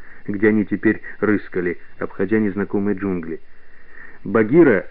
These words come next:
слева от Маугли — издала какой-то странный звук горлом. «Вот этот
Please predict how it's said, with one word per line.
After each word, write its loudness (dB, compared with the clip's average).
слева 2
от -8
Маугли — 4
издала 0
какой-то 0
странный 2
звук -6
горлом. -4
«Вот -6
этот -2